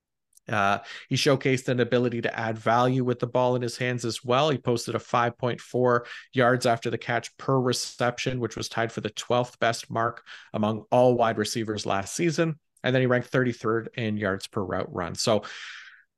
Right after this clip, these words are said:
uh, again, even with Hopkins coming in, at, at,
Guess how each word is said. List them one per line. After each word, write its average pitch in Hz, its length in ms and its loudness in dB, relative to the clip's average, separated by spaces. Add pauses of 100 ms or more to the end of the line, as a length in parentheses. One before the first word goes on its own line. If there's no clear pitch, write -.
uh, - 60 -4 (240)
again, 165 300 4
even 165 240 4
with 170 160 4
Hopkins 156 480 2
coming 156 320 0
in, 156 180 0
at, 139 180 -2
at, 139 120 -4